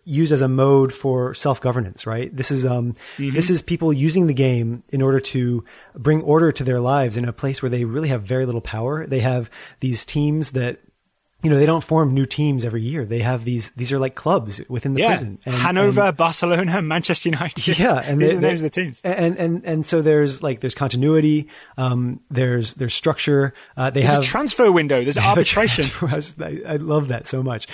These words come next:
Speaker 1: Um, and so, and so it's a way for these, these people who have very little power, very little, like, visibility in society to say, "We're gonna take back some, some control of our lives and, and really show that we can work together to, like, have a peaceful," you know, they, they said they don't, the, the guards don't carry guns. They don't carry guns.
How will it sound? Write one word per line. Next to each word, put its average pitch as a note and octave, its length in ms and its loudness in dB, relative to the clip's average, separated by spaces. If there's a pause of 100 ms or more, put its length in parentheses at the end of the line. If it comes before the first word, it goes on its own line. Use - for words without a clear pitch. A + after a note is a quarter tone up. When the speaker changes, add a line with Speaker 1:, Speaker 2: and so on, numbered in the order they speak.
(280)
Speaker 1:
Um, C3 300 0
and F3+ 140 0
so, G#3 280 4
and F#3 140 0
so F#3+ 200 2
it's F#3 200 -4
a F3 80 2
way E3+ 280 2
for F#3 120 -8
these, D#3 360 0
these D3 200 -4
people F3+ 220 -4
who D3 80 2
have B2+ 80 -2
very C#3+ 160 0
little D#3 160 -2
power, C3+ 260 0
very C3 160 -2
little, C3+ 420 -2
like, A#2+ 220 -8
visibility B2+ 480 -4
in A#2 60 -4
society D3+ 400 -4
to C3+ 120 -4
say, C3 260 -2 (300)
"We're C3+ 120 -4
gonna D3+ 100 0
take C#3 160 0
back B2 200 -2
some, A#2 400 -4
some B2 180 -10
control B2+ 320 -4
of A2+ 80 -6
our A2 100 -6
lives C3 380 -6
and, B2 360 -6
and B2 200 -6
really C3+ 160 0
show C3 200 -2
that A#2+ 120 -6
we A#2 120 -8
can A2+ 380 -6
work B2+ 260 -8
together B2 360 -6
to, - 180 -8
like, A2+ 240 -6
have A#2 180 -4
a A#2 60 -6
peaceful," A#2+ 500 -6 (140)
you D3 80 0
know, D3+ 140 4
they, D3 160 2
they D#3 120 4
said E3 220 2
they B2+ 80 0
don't, C#3+ 260 0
the, C#3 140 0
the B2+ 100 -6
guards C#3 220 0
don't D#3 120 -4
carry D3+ 180 0
guns. B2 320 -4 (220)
They C3 80 0
don't D3+ 160 0
carry D#3 160 2
guns. B2+ 320 -6